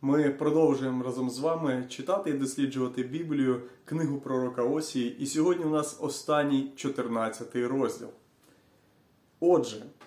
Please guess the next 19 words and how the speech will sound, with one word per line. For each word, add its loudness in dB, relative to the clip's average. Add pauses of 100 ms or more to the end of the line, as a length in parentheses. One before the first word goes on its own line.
(120)
Самарія 2
буде 0
покарана, 0
оскільки -2
вона 4
збунтувалась 2
проти -2
свого -2
Бога. -4 (460)
Її 4
мешканці 2
поляжуть 0
від -2
меча, 2 (360)
їхніх 0
немовлят 4
розбиватимуть 2
об 0
скелю, 2